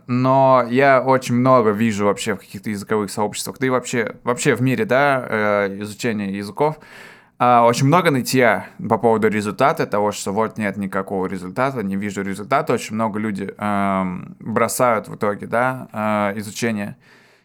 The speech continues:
языка, потому что, ну, нету ощущения результата, да.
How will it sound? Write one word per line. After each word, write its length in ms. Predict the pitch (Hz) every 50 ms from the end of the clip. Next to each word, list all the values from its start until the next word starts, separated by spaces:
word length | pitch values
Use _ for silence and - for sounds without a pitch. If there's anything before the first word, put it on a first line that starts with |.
| _ -
языка, 480 | 117 117 107 110 - 156 175 190 190
потому 420 | 185 - - - 113 113 120 139 139
что, 500 | 135 - - 135 123 120 117 110 110 -
ну, 280 | - 113 117 117 123 123
нету 580 | 120 120 117 113 110 110 117 120 120 120 127 110
ощущения 640 | 104 - - 131 - - 117 113 113 110 101 101
результата, 680 | 98 101 92 101 90 85 - 98 90 87 - - - - _ -
да. 380 | - - 98 101 107 110 -